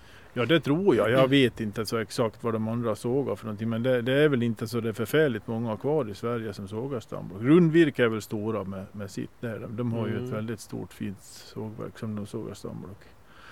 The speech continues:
Speaker 1: Och sen finns det väl mindre aktörer också.
Speaker 2: Ja.
Speaker 1: Mm.
Speaker 2: Mm, just det. Ansgario Svensson till
Speaker 1: Ja,
Speaker 2: exempel.
Speaker 1: ja.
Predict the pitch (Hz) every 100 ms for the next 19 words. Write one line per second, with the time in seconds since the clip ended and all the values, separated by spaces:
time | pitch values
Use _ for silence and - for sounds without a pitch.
0 | - - - - - 117 139 127 143 123
1 | 117 113 113 - 131 165 131 107 - 113
2 | 107 101 139 - - - - - 120 120
3 | - - 107 107 113 113 123 147 - -
4 | 131 - 123 120 135 - 127 120 113 123
5 | 123 123 120 131 131 113 117 131